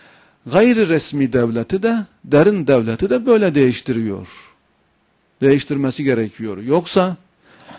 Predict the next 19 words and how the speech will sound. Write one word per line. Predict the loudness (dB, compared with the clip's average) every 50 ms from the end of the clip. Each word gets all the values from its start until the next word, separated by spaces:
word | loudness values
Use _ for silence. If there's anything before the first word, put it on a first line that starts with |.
| _ _ _ 0
derin | 0 0 0 -2 0 2
devletle | 2 2 2 2 0 0 -2 -2 -2 0 2 2
resmi | 2 0 -2 -4 -6 -8 -6 -6 -6
devlet | -6 -6 -2 -2 -4 -4 -4
çatışır. | -8 -8 -6 -6 -10 -10 -8 -10 -12 -12 -14 -20 -20 _ _ _ _ _ _ _ _ _ _ _ _ _ _ _ _ _ _ _ _ _ _ _ _ _ -14
Bu | -10
çatışmayı | -4 -4 -4 -2 -4 -6 -8 -6 -4 -2 -2 -2
engelleyebilmek | -2 -4 -2 -2 -2 -2 0 0 -2 -2 -2 -4 -4 -4 -4 -6 -6 -8
için | -12 -10 -8 -6 -6 -8 -10 -14 _ _ _ _ _
resmiyi | -2 0 0 0 -2 -4 -4 -4 -4 -2 -2 0
değiştirdiğine | 0 0 0 -2 -4 -4 -6 -6 -4 -4 -4 -4 -4 -4 -4
göre | -2 -2 -2 -2 -2 -2 0
derinleri | 0 0 0 -2 -2 -2 -2 -2 -2 -4
de | -4 -4 -4
değiştirmesi | -4 -4 -4 -6 -8 -10 -10 -8 -8 -8 -10 -10 -12 -12
gerekiyor. | -10 -10 -10 -10 -14 -14 -14 -14 -14 -14 -16 -20 -20 _ _ _ _ _ _ _ _ _ _ _ _ _
Yapılan | -4 -4 -2 -2 -4 -4 -4
operasyon | -4 -4 -6 -4 -4 -4 -6 -6 -8 -10 -8 -6
budur. | -6 -6 -4 -6 -6 -8 -12 -20